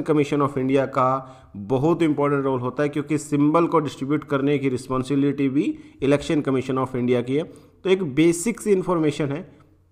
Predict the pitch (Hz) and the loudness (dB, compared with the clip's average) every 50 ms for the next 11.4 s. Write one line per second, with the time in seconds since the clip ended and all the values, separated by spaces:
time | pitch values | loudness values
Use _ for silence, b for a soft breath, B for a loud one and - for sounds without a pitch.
0 | _ _ _ _ _ _ _ _ _ _ _ _ _ _ _ _ _ - - 143 | _ _ _ _ _ _ _ _ _ _ _ _ _ _ _ _ _ -4 -2 -2
1 | 139 143 175 185 190 196 202 202 202 - - - - - - 214 - - 196 185 | 0 2 4 6 8 8 8 8 6 2 -10 -14 -10 -2 0 0 2 4 4 6
2 | 185 180 175 156 175 165 165 165 156 160 165 160 165 165 175 175 170 - 139 143 | 6 4 4 4 2 2 4 2 0 0 0 0 0 0 0 0 0 0 0 2
3 | 135 123 120 135 139 160 170 165 139 147 143 143 - 170 165 170 170 151 135 139 | 2 4 2 4 4 4 4 6 6 4 2 2 0 0 2 2 2 4 4 4
4 | 143 147 139 151 143 139 - 120 113 123 123 135 151 156 151 - - 131 131 135 | 4 4 4 4 4 4 4 2 4 4 6 6 6 2 2 4 4 4 6 6
5 | 139 135 139 143 147 151 147 113 101 104 101 120 143 147 143 - - 104 104 117 | 4 4 4 4 4 4 2 0 -2 -2 2 4 4 4 4 2 -6 -2 0 4
6 | 131 156 170 151 - - 120 117 - - - 139 131 123 107 117 117 110 - 123 | 6 6 6 6 4 2 -2 -2 -2 -2 2 2 2 2 2 0 -2 -2 0 -2
7 | 127 117 120 117 117 117 123 135 147 139 127 117 110 101 107 123 139 151 143 135 | 0 0 0 0 2 2 2 2 2 2 2 2 2 2 2 2 4 4 4 4
8 | 135 123 127 123 135 135 135 - 135 123 120 117 - - 123 120 117 - 113 117 | 4 2 4 4 2 2 2 0 2 2 0 0 0 0 0 0 0 0 -2 -2
9 | 113 110 117 110 - - 120 113 104 107 110 110 135 160 208 381 b b b b | -2 -2 -2 -4 -4 -4 -4 -2 -2 -2 -2 -2 -4 -4 -4 -6 b b b b
10 | b b b b b - 117 120 117 110 110 127 127 127 - 127 120 131 127 139 | b b b b b -2 0 2 2 2 2 0 0 0 -2 -4 -2 0 0 0
11 | 156 240 - - - - - - | 0 -2 -4 -12 -20 -20 -20 -20